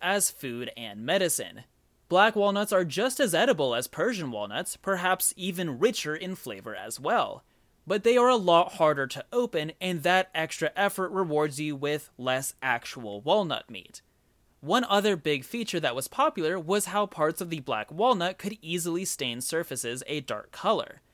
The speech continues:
These materials were often ground up and used as dyes, a potentially popular use being a dark hair dye for people with graying hair. These walnut trees had the market cornered long before Just for Men came around.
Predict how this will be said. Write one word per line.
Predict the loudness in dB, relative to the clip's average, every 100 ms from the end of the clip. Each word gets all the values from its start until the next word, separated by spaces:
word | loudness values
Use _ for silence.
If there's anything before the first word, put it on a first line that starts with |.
| _ _ _ -10
These | -6 -2
materials | 0 0 -2 0 0 -2
were | -2
often | 0 0 -2
ground | -6 -2 -2 0
up | -2 -4 -6
and | -6
used | -4 -6 -4
as | -6 -4
dyes, | -2 -2 -2 -8 -10 -6
a | -6
potentially | -6 -8 -6 -4 -4 -4
popular | 0 -2 -2 -6 -4
use | -4 -4 -4 -6
being | -4 -4 -4
a | -2 -2
dark | -2 -4 -4
hair | -4 -2 0
dye | 0 2 0 -4
for | -8
people | -8 -8 -4 -4
with | -4
graying | -6 -8 -8 -10
hair. | -8 -6 -6 -8 -18 _ _ _ _ _
These | -8 -4
walnut | 0 2 0 -2
trees | -4 -6
had | -2 -2
the | 0
market | 0 0 -4
cornered | -4 -2 -2 -4 -6
long | -2 2 2
before | -2 -4 0 0
Just | 0 -2 -2
for | -8
Men | -6 -4 -4
came | -8 -14
around. | -14 -14 -16 -20